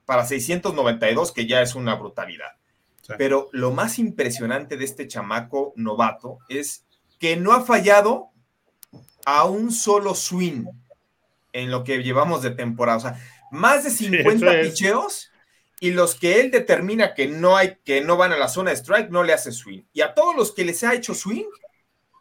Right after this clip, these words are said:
Speaker 1: les ha pegado, ¿no? Si quieren se convierten en out, pero les ha pegado, no lo han podido engañar. Esto es impresionante,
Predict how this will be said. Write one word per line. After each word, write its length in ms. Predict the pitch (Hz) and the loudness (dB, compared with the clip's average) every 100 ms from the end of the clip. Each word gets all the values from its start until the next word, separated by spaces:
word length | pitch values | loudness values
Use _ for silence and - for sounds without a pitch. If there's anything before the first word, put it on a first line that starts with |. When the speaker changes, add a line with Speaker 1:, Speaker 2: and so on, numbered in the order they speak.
| _ - | _ -4
Speaker 1:
les 200 | 143 196 | 0 2
ha 140 | - | 2
pegado, 540 | 185 160 151 117 95 - | 2 4 4 4 -4 -10
¿no? 320 | 131 190 - _ _ _ - | -6 -6 -8 _ _ _ -16
Si 180 | - 170 | -12 -2
quieren 220 | 127 220 | 2 2
se 80 | 170 | 2
convierten 500 | 151 151 190 - 123 | 0 2 2 2 0
en 200 | 107 120 | 0 2
out, 300 | 180 240 233 | 6 6 4
pero 240 | - 131 123 | 0 0 0
les 260 | 127 123 165 | -2 -4 -4
ha 220 | 170 - _ _ - | -4 -6 _ _ -8
pegado, 460 | 147 131 139 135 117 | -4 0 2 0 0
no 140 | 127 165 | -4 -2
lo 100 | 185 | -2
han 160 | 165 | -2
podido 380 | 131 131 147 151 | -6 -6 -6 -8
engañar. 460 | 135 107 101 104 147 | -8 -8 -6 -4 -4
Esto 160 | - | -8
es 120 | 226 | -10
impresionante, 920 | 160 127 120 107 - 101 104 117 156 | -10 -10 -8 -10 -10 -10 -8 -8 -10